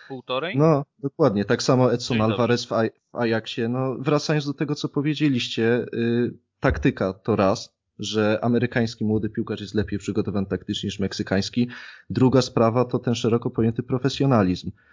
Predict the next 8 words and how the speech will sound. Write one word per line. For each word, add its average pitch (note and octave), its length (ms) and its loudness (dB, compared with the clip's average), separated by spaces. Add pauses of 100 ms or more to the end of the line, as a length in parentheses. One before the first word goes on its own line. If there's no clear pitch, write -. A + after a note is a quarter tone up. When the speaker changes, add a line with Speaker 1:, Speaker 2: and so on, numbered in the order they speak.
(140)
Speaker 2:
czyli A#2 680 2 (140)
ten A#2+ 140 0
język, F#2+ 680 2 (140)
y, F#2+ 440 0
o G#2+ 100 -2
czym G2+ 220 0
już F#2+ 320 0
mówiliśmy. G#2 800 4